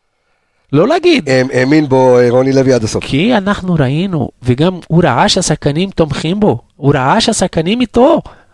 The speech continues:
Speaker 1: לא כובש, לא נורא, רוברטו, מחבקים אותו, הלאה,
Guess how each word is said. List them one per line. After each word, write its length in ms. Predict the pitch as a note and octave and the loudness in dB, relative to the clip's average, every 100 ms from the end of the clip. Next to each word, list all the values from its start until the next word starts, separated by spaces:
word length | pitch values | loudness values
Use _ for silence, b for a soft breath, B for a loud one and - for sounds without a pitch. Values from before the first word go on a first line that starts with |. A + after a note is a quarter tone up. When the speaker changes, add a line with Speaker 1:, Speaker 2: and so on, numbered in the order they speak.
| B _ - | B _ -2
Speaker 1:
לא 120 | G3+ | 0
כובש, 380 | - F3+ B3 - | 0 2 0 0
לא 120 | A3 | 0
נורא, 280 | D4 F4+ C#4 | 2 2 2
רוברטו, 520 | D3 D3+ A3+ B3+ A3 - | 2 2 0 0 -2 -4
מחבקים 520 | F3 F#3 G3+ - C4+ | -4 -2 -4 -4 -2
אותו, 320 | D4 - D4+ C4+ | 0 2 2 2
הלאה, 280 | C#4 B3+ | 2 0